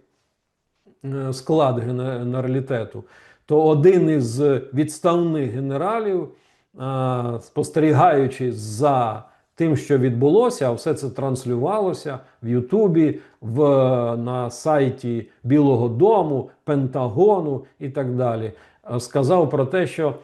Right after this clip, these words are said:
генерали, а, зібралися для того, щоб жалітися, що солдати відрощують бороду,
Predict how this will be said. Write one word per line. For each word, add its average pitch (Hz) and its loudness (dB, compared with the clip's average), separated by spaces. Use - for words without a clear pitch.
генерали, 160 2
а, 131 0
зібралися 160 0
для 127 -4
того, 151 -4
щоб 127 -8
жалітися, 160 -2
що 131 -10
солдати 143 0
відрощують 123 -4
бороду, 214 2